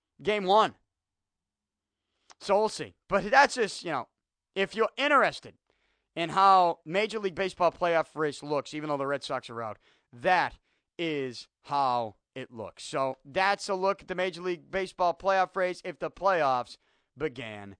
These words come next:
today. So wrapping up the podcast here, wrapping up the week. Again, special thanks to everybody who tuned in and the support you've given me for the last couple days on W E E I. It was truly a thrill to be in that seat.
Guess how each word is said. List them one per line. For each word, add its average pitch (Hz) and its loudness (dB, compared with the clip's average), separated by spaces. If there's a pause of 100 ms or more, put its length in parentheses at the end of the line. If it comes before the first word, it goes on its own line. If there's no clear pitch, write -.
(520)
today. 101 -10
So 165 -2
wrapping 233 6
up 220 4
the 202 -4
podcast 143 0
here, 135 -4
wrapping 156 0
up 143 -4
the 135 -8
week. 139 -8
Again, 156 -6
special - 0
thanks 185 -2
to 190 -6 (120)
everybody 202 4
who 170 0
tuned 196 -4
in 180 -2
and 170 -8
the 156 -10
support 196 -4
you've 160 -14
given 180 -4
me 175 -4
for 175 -12
the 160 -4
last 175 0
couple 180 -10
days 156 -2 (400)
on 196 2
W 165 -2
E 160 -8
E 165 -2
I. 160 2
It 208 -2
was 208 -2
truly 226 -4
a 190 -2
thrill 185 -2
to 165 -14
be 165 -8
in 156 -6
that 151 -4
seat. 202 -8